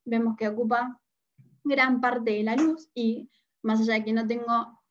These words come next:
una que lo demuestre, si le pidiéramos al paciente que se movilice, siempre dependería de la misma pared, ¿sí? En este caso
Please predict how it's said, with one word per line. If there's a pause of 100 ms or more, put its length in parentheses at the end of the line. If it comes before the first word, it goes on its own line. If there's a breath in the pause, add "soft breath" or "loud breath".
una
que
lo
demuestre,
si
le
pidiéramos
al
paciente
que
se
movilice,
siempre
dependería
de
la
misma
pared, (240)
¿sí? (1400)
En
este
caso